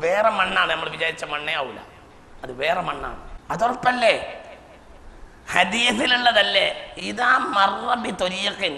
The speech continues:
ഇദാ മർറ നബിയ്യു സ്വല്ലല്ലാഹു അലൈഹി വസല്ലം ബി ത്വരീഖിൻ,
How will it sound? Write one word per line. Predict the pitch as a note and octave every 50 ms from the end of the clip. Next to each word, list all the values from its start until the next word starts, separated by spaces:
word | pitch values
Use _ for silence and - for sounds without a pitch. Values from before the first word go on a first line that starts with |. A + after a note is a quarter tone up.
| - - E3+
ഇദാ | F#3+ G3 G#3 A3+ A#3 A#3+
മർറ | A#3 A3 G3+ G3+ G3+ G3+ G#3 A#3 B3 A#3+ B3 A#3 G#3+
നബിയ്യു | G3+ F#3+ G3 G#3 G#3+ G#3+ G#3 A3 A#3+
സ്വല്ലല്ലാഹു | A3 - G#3 G3 F#3+ F#3+ G3+ G#3 G#3 G3+ G3 F#3+ F#3+ F#3+ G3 G#3 A3 G3+ G3+ G3 F#3 F3+
അലൈഹി | F#3 F#3+ F#3+ G3 F#3+ F#3
വസല്ലം | F3+ F3+ - - F#3 F#3 F3 D#3+
ബി | D#3+
ത്വരീഖിൻ, | D#3+ D3+ C3+ B2+ C3+ D3 D3+ D#3+ D#3+ E3+ F#3 - F#3+ G3 F#3+ G3